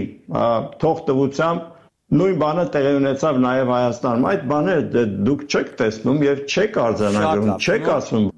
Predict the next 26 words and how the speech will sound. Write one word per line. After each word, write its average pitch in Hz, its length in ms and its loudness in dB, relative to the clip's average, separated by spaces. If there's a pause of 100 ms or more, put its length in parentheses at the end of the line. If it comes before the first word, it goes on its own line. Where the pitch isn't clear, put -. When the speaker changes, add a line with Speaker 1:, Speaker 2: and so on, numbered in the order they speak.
Speaker 2:
ոչ, 147 200 -2
Speaker 1:
"Բացա-", 117 240 0
Speaker 2:
մենք, 214 200 -2
Speaker 1:
դա 170 100 2
է 151 460 0
Speaker 2:
նայեք, 151 500 -2 (220)
Speaker 1:
տարօրինակ։ 151 920 -2
Speaker 2:
չէ, 113 200 -14
չէ, - 320 -20
ես 151 280 -4
ձեր 147 200 0
հետ 156 120 -6
էլի 143 220 0
համաձայն 117 500 -2
չեմ։ - 260 -12
Օրինակ, 165 440 -2 (600)
երբ 131 520 0 (220)
մենք 120 280 -4
առաջարկեցինք, 120 960 -4 (160)
ա, 107 240 -8 (460)
հայտարարություն 110 840 -2
ի 101 60 -8
պատասխան 101 760 -6
Ադրբեջանի 98 720 -6
Միլի 98 280 -4
Մեջլիսի, 104 540 -6